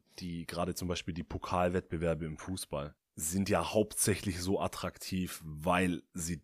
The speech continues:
diese Tradition mitbringen. Und ich glaube, je länger es das gibt, und wenn wir dann irgendwann in zehn Jahren, wenn das dann schon so etabliert ist, dass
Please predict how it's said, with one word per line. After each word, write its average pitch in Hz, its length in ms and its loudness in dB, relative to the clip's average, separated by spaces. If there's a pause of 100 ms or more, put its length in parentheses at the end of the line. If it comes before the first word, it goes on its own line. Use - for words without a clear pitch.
(260)
diese 85 220 2
Tradition 90 680 4
mitbringen. 73 500 -6
Und 78 160 -10
ich - 120 -10
glaube, 87 280 0
je 85 120 2
länger 95 420 6
es 92 160 0
das - 280 -2
gibt, - 480 -2 (720)
und 85 140 -4
wenn 92 140 2
wir 90 80 2
dann 87 160 2
irgendwann 104 460 8
in 95 120 2
zehn 98 300 4
Jahren, 101 680 2
wenn 98 180 0
das 98 140 2
dann 98 160 6
schon 98 200 4
so 107 320 6
etabliert 110 540 6
ist, 110 300 2
dass - 200 0